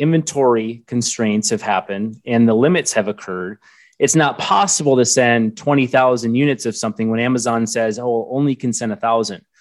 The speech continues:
So more people are bringing on three P Ls. And so in our world, as we manage customers, we're thinking about inventory days on hand.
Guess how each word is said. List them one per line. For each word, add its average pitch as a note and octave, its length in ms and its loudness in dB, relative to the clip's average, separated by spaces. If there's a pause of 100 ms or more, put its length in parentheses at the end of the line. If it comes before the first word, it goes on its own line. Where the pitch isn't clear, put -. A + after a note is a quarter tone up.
(260)
So B2+ 160 -2
more C#3 220 2
people C#3+ 320 -2
are B2+ 60 2
bringing A#2+ 280 -4
on A2+ 180 -4
three D3+ 220 -6
P A#2 200 -6
Ls. - 380 -12 (100)
And B2 120 0
so B2+ 260 4
in B2 80 2
our D#3 220 2
world, A#2 320 6
as A2+ 140 4
we C3 120 0
manage B2+ 460 -2
customers, G2+ 640 -4
we're B2+ 100 0
thinking C3 340 0
about A2+ 220 2
inventory A#2 540 2
days G#2 340 0
on G2 180 -2
hand. G2 360 -6